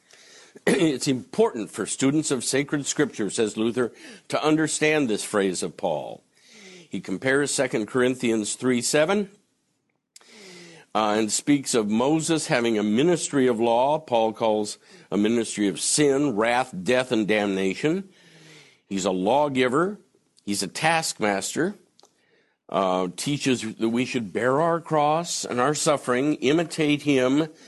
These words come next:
and all the saints. And all this does is to terrify and trouble consciences,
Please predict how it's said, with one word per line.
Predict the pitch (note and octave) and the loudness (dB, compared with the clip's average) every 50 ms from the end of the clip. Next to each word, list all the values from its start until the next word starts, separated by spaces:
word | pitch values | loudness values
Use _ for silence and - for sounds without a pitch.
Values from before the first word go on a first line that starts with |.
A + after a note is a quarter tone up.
| - - - - - | -20 -20 -14 -6 -2
and | - B2+ | 0 2
all | A2+ A#2 B2+ C#3 | 4 4 2 2
the | D3 E3 | 0 0
saints. | D#3 - D#3+ C#3 B2+ B2 C#3 D#3+ E3 - - - - _ _ _ _ _ _ _ _ _ _ - | 0 2 2 2 2 2 2 0 -2 -4 -6 -6 -6 _ _ _ _ _ _ _ _ _ _ -4
And | - A2 | 0 0
all | B2+ C#3+ E3+ G3+ | 2 2 2 2
this | G3+ G3+ F#3 F#3 | 2 2 0 0
does | - - C#3+ C3+ A#2+ A2+ A2+ B2+ B2+ B2 | 0 0 2 2 2 2 0 0 0 -2
is | C3 A#2 A2+ - | -2 -2 -2 -2
to | - G#2+ | -6 -6
terrify | F#2 - - F3+ F3+ F3+ D#3+ C3+ A#2 - - A2+ A2 A2 | -6 -4 0 2 2 2 2 0 0 0 0 2 2 2
and | A2 A#2 A2+ - | 2 0 -2 0
trouble | - C3+ B2+ B2 B2+ A#2+ | 0 0 0 0 0 -2
consciences, | - C#3 C3+ C3 C3 B2 - - G2+ F2 - - - D2 - - - - | -2 -2 -2 -2 -2 -4 -4 -6 -8 -8 -8 -10 -12 -14 -14 -16 -18 -18